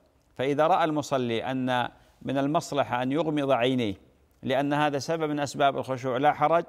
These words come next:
على أن لا، يعني، آه، يستديم، آه، ال-، الإغماض، يستديم إغماض العينين.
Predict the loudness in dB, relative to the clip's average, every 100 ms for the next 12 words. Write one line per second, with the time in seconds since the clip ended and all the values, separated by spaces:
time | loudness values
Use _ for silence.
0 | -10 -6 -2 0 2 2 2 -2 -6 -2
1 | -2 -2 -2 -4 -4 -2 0 0 -2 -4
2 | -2 2 6 6 4 2 -2 -4 -20 _
3 | _ _ _ -4 2 2 0 -2 -2 -4
4 | -2 -2 0 2 0 -2 _ _ _ -12
5 | -10 -6 -2 -2 0 0 2 2 2 2
6 | 0 -6